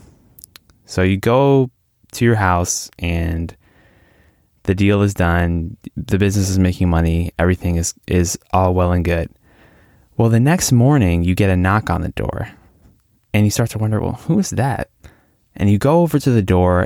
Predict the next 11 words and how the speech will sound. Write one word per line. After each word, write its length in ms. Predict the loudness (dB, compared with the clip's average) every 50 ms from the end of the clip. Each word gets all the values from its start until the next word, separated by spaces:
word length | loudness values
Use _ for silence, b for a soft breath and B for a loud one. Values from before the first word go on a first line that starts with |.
| -2 -2
and 120 | -2 0
you 100 | 0 0 0 0
open 300 | 0 0 0 0 0 0
it, 180 | 0 -2 -4 -4
and 140 | -4 -2
you 100 | -2 -2
realize 880 | 0 0 2 2 2 2 2 2 2 2 2 2 0 -2 -4 -6 -12 -18 -20 _ _ _ _ _ _ _ _ _ _ _ _ -4
that 120 | -2 -2
it's 140 | -2 0 -2
your 60 | -2
friend, 480 | -2 0 0 0 0 0 -2 -4 -8